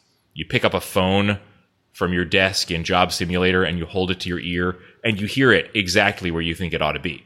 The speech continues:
Um, but I've had problems with the headphone volume.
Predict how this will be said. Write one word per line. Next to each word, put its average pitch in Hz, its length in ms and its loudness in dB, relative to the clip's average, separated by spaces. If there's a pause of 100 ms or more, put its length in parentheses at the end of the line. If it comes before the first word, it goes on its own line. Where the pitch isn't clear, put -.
(680)
Um, 85 420 2 (460)
but 117 120 4
I've 113 280 4
had 160 400 -2
problems 123 440 0
with 101 120 -12
the 95 80 -10
headphone 90 500 -6
volume. 95 600 -4